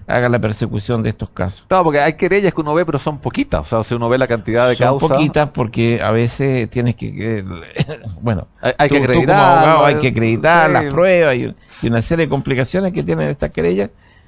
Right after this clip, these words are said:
Speaker 1: pero esta ley le otorga más capacidad a los organismos fiscalizadores.
Speaker 2: Sí, harto desafío la subsecretaría.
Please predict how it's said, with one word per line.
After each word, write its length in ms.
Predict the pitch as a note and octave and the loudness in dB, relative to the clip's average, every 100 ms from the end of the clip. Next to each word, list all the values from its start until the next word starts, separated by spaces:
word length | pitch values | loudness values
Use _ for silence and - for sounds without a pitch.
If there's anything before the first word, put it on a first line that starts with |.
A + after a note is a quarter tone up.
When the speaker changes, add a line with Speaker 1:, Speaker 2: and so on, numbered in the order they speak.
| _ _ _ | _ _ _
Speaker 1:
pero 380 | C#3 C3+ C#3 C#3 | 0 2 4 2
esta 280 | C#3 D#3+ E3 | 0 0 2
ley 160 | D#3+ | 2
le 100 | D#3+ | 2
otorga 280 | D3 C#3+ C#3 | 0 0 0
más 160 | C3+ C3 | -2 -2
capacidad 600 | C3 A#2+ A2+ A2+ A#2+ B2 | -2 -2 -2 0 0 2
a 40 | |
los 120 | A2+ G#2+ | 0 0
organismos 400 | A2+ A2 G#2+ - | 0 0 0 -4
fiscalizadores. 640 | G#2+ G2 F2 F2 C#2 - | -4 -4 -4 -6 -8 -12
Speaker 2:
Sí, 140 | - - - | -10 -10 -6
harto 280 | - B2+ - | -4 -2 0
desafío 440 | D#3+ A#2+ E3 C3+ A#2 | 0 2 2 2 2
la 140 | G#2+ | 0
subsecretaría. 680 | A2 G2+ G#2+ G2+ E2+ E2 | -2 -2 0 0 -2 -4